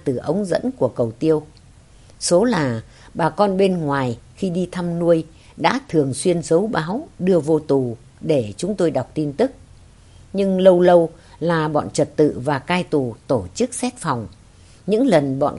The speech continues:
cai tù và trật tự tù đến mở cửa xà lim xét phòng, chúng tôi nhét vội báo xuống bồn cầu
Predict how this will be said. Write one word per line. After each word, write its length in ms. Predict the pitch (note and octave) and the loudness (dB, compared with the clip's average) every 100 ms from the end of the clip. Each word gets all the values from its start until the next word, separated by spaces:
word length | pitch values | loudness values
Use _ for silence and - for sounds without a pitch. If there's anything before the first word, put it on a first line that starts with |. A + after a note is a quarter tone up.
| - | -2
cai 200 | F#3+ F#3 | -2 0
tù 300 | E3 C3+ B2 | 0 0 0
và 120 | B2+ | -4
trật 260 | - C3 | -4 -6
tự 160 | - - - | -4 -4 -2
tù 300 | C#3 B2+ A2+ - | -2 -2 -6 -12
đến 260 | - D#3+ B3+ | -2 0 0
mở 200 | A#3+ B2 - | -2 -2 -4
cửa 140 | B2 | -6
xà 260 | F#2+ C#3+ A#2+ | -6 -6 -4
lim 280 | C3 E3 D3 | -2 -4 -4
xét 240 | - A#3+ | -6 -8
phòng, 300 | - C#3 A2 - - - - - | -6 -8 -8 -14 -20 -20 -20 -8
chúng 180 | G3 | -4
tôi 240 | A3+ F3 D#3 | 2 4 4
nhét 240 | D3+ G#3+ - | 0 -2 -4
vội 200 | C3 A#2 E2+ | -2 -2 -2
báo 200 | C3+ F3 | -4 -4
xuống 240 | - G#3 | -4 -4
bồn 200 | F3 B2 G#2+ | -2 -4 -2
cầu 300 | D3 B2 | -2 0